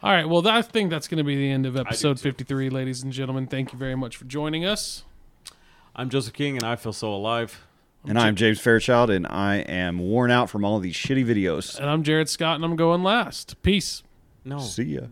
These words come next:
Speaker 2: You gotta send it home better than that.
Speaker 1: Okay, I'm Jared Scott, and I picked a shitty music video.
Speaker 2: Who had the shittiest tonight?
Speaker 1: Oh, me.
Speaker 3: Oh, man.
Speaker 1: Earl Had to Die.
Speaker 3: Blind Melon.
Speaker 2: But I'm saying
Speaker 3: Is
Speaker 2: it's
Speaker 3: that
Speaker 2: video?
Speaker 3: a Blind Melon
Speaker 2: I think
Speaker 3: and
Speaker 2: it's Blind Melon.
Speaker 3: Goodbye,
Speaker 2: Was it
Speaker 3: Earl.
Speaker 1: Oh,
Speaker 2: shittier
Speaker 1: shitty
Speaker 2: video?
Speaker 1: video? Yeah.
Speaker 3: Yeah.
Speaker 1: Yeah.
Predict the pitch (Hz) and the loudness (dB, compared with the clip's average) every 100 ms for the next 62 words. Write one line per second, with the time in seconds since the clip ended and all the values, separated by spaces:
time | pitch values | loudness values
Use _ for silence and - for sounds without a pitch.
0 | 117 170 131 92 92 82 90 78 85 73 | -14 -10 -8 -8 -10 -10 -12 -10 -10 -10
1 | 80 123 98 - 160 175 170 135 196 208 | -8 -6 -6 -6 -4 -2 0 2 2 2
2 | 165 190 190 - 208 214 127 143 180 160 | 2 2 2 0 2 4 4 0 0 -2
3 | - - 190 185 185 196 185 175 214 160 | -4 -4 -2 0 0 -2 -2 -2 0 2
4 | 120 101 - _ _ _ _ _ - _ | -2 -8 -18 _ _ _ _ _ -20 _
5 | 180 220 156 113 - 95 78 - 80 71 | 2 2 2 -2 -6 -8 -10 -12 -14 -14
6 | - 180 156 143 104 - - 98 85 71 | -4 2 2 2 -4 -8 -16 -14 -14 -16
7 | 67 71 78 67 - _ 170 190 208 190 | -16 -12 -10 -12 -18 _ 2 4 4 6
8 | 202 165 151 165 180 208 98 101 117 117 | 4 2 2 6 6 4 2 4 4 4
9 | 101 117 180 185 - 175 185 190 160 127 | 6 10 10 10 6 2 2 -2 -2 2
10 | 156 151 156 220 147 139 131 143 147 143 | 8 10 10 10 10 10 8 8 8 8
11 | 104 98 - 123 127 107 101 120 90 82 | 6 0 2 2 2 2 0 0 0 2
12 | 127 113 117 117 143 240 226 196 214 190 | 2 6 8 8 10 10 12 12 12 10
13 | 143 110 - 175 143 117 202 226 226 156 | 8 8 10 12 10 8 6 6 4 2
14 | 139 120 131 117 - 135 120 | -2 0 6 6 6 -2 -8